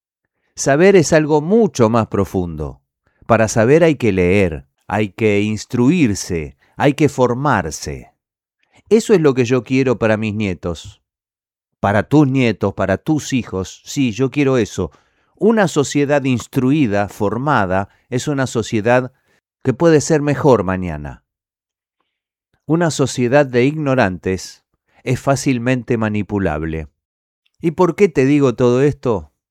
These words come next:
Vuelvo al principio. Porque el profesor Luis Di Stefano asegura que en la secundaria hay chicos que no están alfabetizados. Y esto no es un invento de él.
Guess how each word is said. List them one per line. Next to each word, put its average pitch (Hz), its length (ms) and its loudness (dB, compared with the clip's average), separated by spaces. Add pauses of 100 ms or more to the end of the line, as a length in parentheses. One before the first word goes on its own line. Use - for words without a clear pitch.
(200)
Vuelvo 110 380 2
al 98 100 -2
principio. 82 760 -6 (680)
Porque 107 580 2
el 123 160 2
profesor 127 680 0
Luis 127 320 4
Di 127 140 -2
Stefano 104 680 -2 (720)
asegura 139 640 4
que 117 360 0 (640)
en 147 180 2
la 123 100 4
secundaria 104 1040 0 (640)
hay 151 220 4
chicos 175 540 -2
que 127 200 0
no 156 160 0
están 160 520 -2
alfabetizados. 117 1500 -2 (440)
Y 127 160 2
esto 135 240 0
no 135 120 -2
es 139 160 -4
un 127 120 -4
invento 131 540 -2
de 117 240 2
él. 85 180 -4